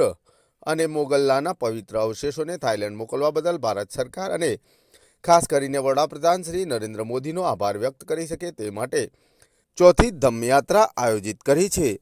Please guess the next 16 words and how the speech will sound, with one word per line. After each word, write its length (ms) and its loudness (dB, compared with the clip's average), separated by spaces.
આ 160 8
ઐતિહાસિક 580 -2
યાત્રાનો 400 2
ઉદ્દેશ 480 -4
મેકોંગ 420 0
અને 180 -4
ગંગા 300 -2
સંસ્કૃતિ 520 -4
વચ્ચે 300 -2
સાંસ્કૃતિક 720 -4
અને 140 -4
આધ્યાત્મિક 640 -2
જોડાણોને 480 -4
વધુ 260 -6
મજબૂત 360 -6
બનાવવા, 560 2